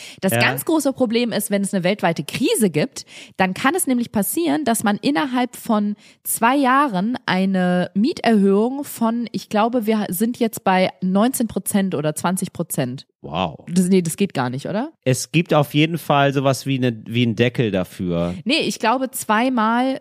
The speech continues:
Speaker 1: zweimal acht Prozent oder irgendwie so.
Speaker 2: Okay, und was heißt
Speaker 1: Ähm,
Speaker 2: Indexmiete?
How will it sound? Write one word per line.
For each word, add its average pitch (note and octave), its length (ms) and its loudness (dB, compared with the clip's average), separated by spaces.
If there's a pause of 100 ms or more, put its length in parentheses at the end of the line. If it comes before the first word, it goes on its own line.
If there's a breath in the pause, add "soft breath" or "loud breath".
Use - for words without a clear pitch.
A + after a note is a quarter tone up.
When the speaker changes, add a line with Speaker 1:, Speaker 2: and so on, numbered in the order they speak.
Speaker 1:
zweimal A#3+ 600 -2
acht - 260 -8
Prozent A3+ 580 -2
oder D#3 220 0
irgendwie D3 380 -4
so. D#3+ 400 -4
Speaker 2:
Okay, A#2+ 360 0
und C#3 140 0
was D3 140 4
heißt F#3 220 2
Speaker 1:
Ähm, F3+ 80 -2
Speaker 2:
Indexmiete? G3 600 -2